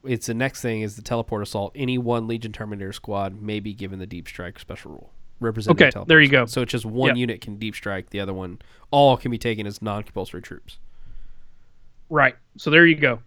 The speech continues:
Speaker 2: So get rid of the one Chain Fist on the, the Contemptor, and with those ten points, throw a Vox on those, uh, Breachers. Um, the other thing you could do, because once again, you only need a single troops choice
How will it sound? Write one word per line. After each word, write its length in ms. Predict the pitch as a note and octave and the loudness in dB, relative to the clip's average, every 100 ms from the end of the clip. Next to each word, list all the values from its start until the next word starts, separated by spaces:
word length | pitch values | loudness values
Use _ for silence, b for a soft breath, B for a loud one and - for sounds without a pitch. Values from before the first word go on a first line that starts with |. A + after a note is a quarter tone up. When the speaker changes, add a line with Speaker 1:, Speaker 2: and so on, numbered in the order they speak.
| - - - | -20 -20 -2
Speaker 2:
So 140 | D#3 | 2
get 220 | C3+ G3+ | 6 8
rid 160 | G3 G3+ | 8 8
of 100 | G3 | 8
the 80 | E3 | 6
one 360 | E3 E3+ E3+ | 4 4 2
Chain 280 | D3+ E3+ E3+ | 2 4 4
Fist 400 | E3+ E3 D#3+ - - | 4 4 4 2 0
on 220 | D3 D3 | 0 2
the, 380 | C3+ C3+ C3+ C3+ - | 2 2 2 0 -2
the 520 | D3+ C#3 C3 B2+ B2 - | 6 6 8 4 2 0
Contemptor, 580 | D3+ B2+ D3+ D#3 D3 C#3 | 0 6 8 10 10 10
and 200 | C#3 C3+ | 6 2
with 140 | C3+ | 2
those 180 | C#3 C3 | 2 4
ten 200 | D3+ B2+ | 4 4
points, 320 | C#3+ C3+ B2 - | 6 4 4 4
throw 160 | C#3+ B2+ | 8 10
a 80 | B2 | 8
Vox 460 | B2+ B2 A#2+ - - - - - - | 6 6 0 -6 -8 -20 -20 -20 0
on 240 | - C#3 C3 | 8 8 8
those, 400 | B2 B2 A#2+ - | 6 4 0 -2
uh, 320 | C#3 B2+ A#2+ A#2+ - | 0 0 -2 -6 0
Breachers. 560 | B2 A#2 - - - _ _ _ _ _ _ _ _ _ _ _ - | 0 0 -4 -6 -10 _ _ _ _ _ _ _ _ _ _ _ 2
Um, 500 | D#3 D#3+ D#3 D3+ D3 - - - - | 6 8 8 6 0 -8 -20 -16 0
the 200 | E3 D#3+ | 6 8
other 280 | G3 E4 D4 | 10 10 8
thing 240 | A#3+ G#3 | 8 6
you 120 | F#3 | 6
could 200 | F3 D3+ | 2 2
do, 320 | D3 D3+ F3+ - _ _ _ _ _ _ _ _ _ _ - - - | 6 8 6 2 _ _ _ _ _ _ _ _ _ _ -20 -14 -2
because 400 | D3+ E3 F#3 D#3+ | 4 6 8 8
once 300 | E3 G3 G3 _ _ _ - | 8 8 6 _ _ _ -2
again, 380 | D#3 G#3 G3 | 6 8 8
you 80 | E3+ | 8
only 140 | F3+ E3 | 6 6
need 180 | F3 F#3 | 6 4
a 60 | |
single 280 | E3 E3+ D3+ | 4 2 2
troops 300 | C#3 F#3 F3 | 0 0 0
choice 480 | - D3 C#3+ - | 2 2 2 0